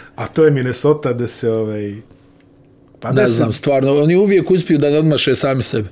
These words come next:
Speaker 1: Znači, Minnesota, čija sezona kreće ovako, septembar, ovo je naša godina,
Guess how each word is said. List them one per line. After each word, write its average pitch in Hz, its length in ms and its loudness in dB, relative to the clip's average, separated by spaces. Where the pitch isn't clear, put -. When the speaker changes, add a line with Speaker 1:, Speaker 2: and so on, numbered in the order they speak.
Speaker 1:
Znači, 139 300 -4
Minnesota, 147 500 0
čija 160 200 2
sezona 170 380 0
kreće 165 360 0
ovako, 143 440 0
septembar, 147 720 0
ovo 151 220 4
je 147 80 2
naša 151 300 0
godina, 117 440 -6